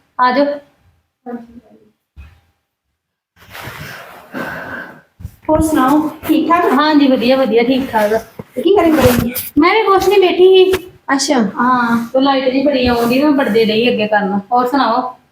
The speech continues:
Speaker 2: ਹਾਂ, ਵਧੀਆ। ਤੇ ਮੈਂ ਹਾਂ, ਵਹੁਟੀ ਵੇਖ ਆਈਏ ਜਾ ਕੇ।
Speaker 1: ਅੱਛਾ।
Speaker 2: ਤੇ ਕਿੰਨਾ ਚਿਰ ਹੋ ਗਿਆ ਤੇ ਆਇਆ ਹੀ ਨਹੀਂ ਗਿਆ ਸਾਡੇ ਕੋਲ।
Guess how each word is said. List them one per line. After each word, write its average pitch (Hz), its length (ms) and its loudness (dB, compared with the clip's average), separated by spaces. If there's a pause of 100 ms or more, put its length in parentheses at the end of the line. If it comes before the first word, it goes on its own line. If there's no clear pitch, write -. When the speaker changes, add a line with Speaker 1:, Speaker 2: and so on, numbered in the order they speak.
(300)
Speaker 2:
ਹਾਂ, 277 320 2
ਵਧੀਆ। 277 440 2
ਤੇ 370 140 2
ਮੈਂ 339 200 4
ਹਾਂ, 330 480 2
ਵਹੁਟੀ 269 260 0
ਵੇਖ 254 260 0
ਆਈਏ 240 180 0
ਜਾ 269 200 2
ਕੇ। 339 520 0
Speaker 1:
ਅੱਛਾ। 226 380 -2
Speaker 2:
ਤੇ 269 160 4
ਕਿੰਨਾ 277 260 2
ਚਿਰ 285 120 2
ਹੋ 320 160 2
ਗਿਆ 269 120 0
ਤੇ 339 60 0
ਆਇਆ 277 220 2
ਹੀ 254 100 2
ਨਹੀਂ 302 140 2
ਗਿਆ 277 160 2
ਸਾਡੇ 269 260 0
ਕੋਲ। 202 220 0